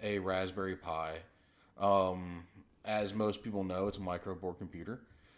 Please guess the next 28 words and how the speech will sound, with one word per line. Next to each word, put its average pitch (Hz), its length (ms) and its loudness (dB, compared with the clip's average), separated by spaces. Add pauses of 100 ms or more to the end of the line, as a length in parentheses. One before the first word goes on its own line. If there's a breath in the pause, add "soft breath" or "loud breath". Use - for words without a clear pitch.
(120)
But 104 340 6
as 98 220 0
we've 107 200 -2
gone 101 340 4
through 101 460 0
the 92 60 -4
Raspberry 98 400 2
Pi 98 280 -4
Zero 101 460 4
all 95 80 4
the 98 80 -2
way 101 100 0
now 98 160 0
to 95 60 0
the 95 80 -4
Raspberry 92 480 -2
Pi 90 260 -6
four, 135 480 0 (560 loud breath)
we've 127 200 0
actually, 120 720 2 (180)
you 117 120 -2
know, 107 140 2
on 127 140 0
these 135 140 4
mi-, 120 180 -2
on 127 140 0
these 123 280 -2
little 117 200 -2